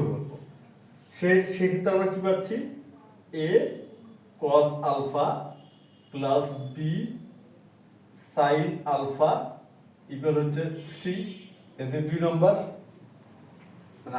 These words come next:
আলফা দ্বারা সিদ্ধ করলাম, এখন বিটা দ্বারা করব। এবং a cos beta plus b sin beta equal c, এটা দিলাম তিন নম্বর।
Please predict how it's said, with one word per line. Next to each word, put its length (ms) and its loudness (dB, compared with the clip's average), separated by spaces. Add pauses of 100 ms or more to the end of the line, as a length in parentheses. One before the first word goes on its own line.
আলফা 220 4
দ্বারা 200 4
সিদ্ধ 140 0 (100)
করলাম, 260 4 (220)
এখন 140 -2 (100)
বিটা 240 4
দ্বারা 260 0
করব। 180 -10 (880)
এবং 260 0 (1900)
a 20 0 (400)
cos 440 4 (840)
beta 380 4 (680)
plus 340 -2 (280)
b 20 -16 (380)
sin 320 2 (1120)
beta 320 0 (220)
equal 260 0 (160)
c, 20 -12 (1400)
এটা 180 -6
দিলাম 200 -2 (160)
তিন 140 0 (100)
নম্বর। 280 -6